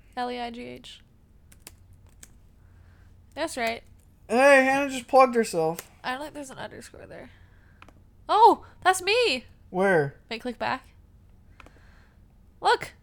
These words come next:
Speaker 2: Hey, cute
Speaker 1: Oh.
Speaker 2: girl. This is an audio show. I'm sorry. So yeah,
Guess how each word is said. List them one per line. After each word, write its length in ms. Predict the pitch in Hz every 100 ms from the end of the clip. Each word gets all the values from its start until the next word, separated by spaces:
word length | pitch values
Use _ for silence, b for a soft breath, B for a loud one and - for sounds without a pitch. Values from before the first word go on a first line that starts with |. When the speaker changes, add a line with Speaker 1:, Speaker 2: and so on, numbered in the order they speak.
| _
Speaker 2:
Hey, 1400 | 220 277 320 311 294 285 277 277 262 247 415 - 151 139 -
cute 280 | - 294 453
Speaker 1:
Oh. 220 | 339 508
Speaker 2:
girl. 280 | 180 190 160 b b
This 160 | 165 175
is 60 | 202
an 100 | 214
audio 400 | 214 233 226 220
show. 340 | - 208 180
I'm 140 | 160
sorry. 720 | 156 - 208 214 196 156 127 - - _ _ -
So 220 | - 294
yeah, 520 | 311 320 277 156 127